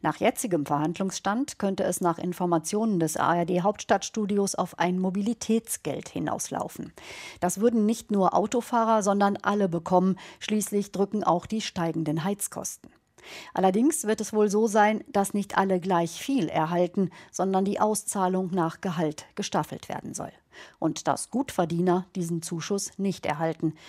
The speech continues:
etwa diejenigen, die mehr als viertausend Euro brutto verdienen. Darunter soll es nach Gehaltsgruppen gehen. Je geringer das Gehalt, desto höher der Zuschuss. Auszahlen sollen das Geld die Arbeitgeber, die es dann vom Staat zurückbekommen.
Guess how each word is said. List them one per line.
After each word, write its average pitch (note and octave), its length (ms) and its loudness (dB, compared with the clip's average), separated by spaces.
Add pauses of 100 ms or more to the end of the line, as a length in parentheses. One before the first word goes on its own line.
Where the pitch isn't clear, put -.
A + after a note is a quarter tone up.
(140)
etwa E3+ 300 0
diejenigen, F3 720 0
die A3+ 140 -2
mehr F#3 260 2
als F3 260 -4
viertausend E3 760 -6
Euro F#3 300 0
brutto F3+ 320 -6
verdienen. - 500 -12 (680)
Darunter A#3+ 560 2
soll A#3 180 6
es A#3+ 120 0
nach G3+ 180 0
Gehaltsgruppen E3 680 0
gehen. - 320 -10 (120)
Je - 100 -10
geringer F#3+ 440 4
das - 200 0
Gehalt, F3+ 440 4 (120)
desto G3+ 340 -2
höher D#3 340 4
der F#3+ 160 -2
Zuschuss. - 600 -8 (240)
Auszahlen F#3+ 680 2
sollen F#3 280 6
das F3+ 220 2
Geld E3+ 320 2
die F3 160 -2
Arbeitgeber, F#3+ 720 0
die E3+ 160 -4
es - 140 -6
dann E3+ 200 2
vom F3 200 -4
Staat - 420 -2
zurückbekommen. - 760 -4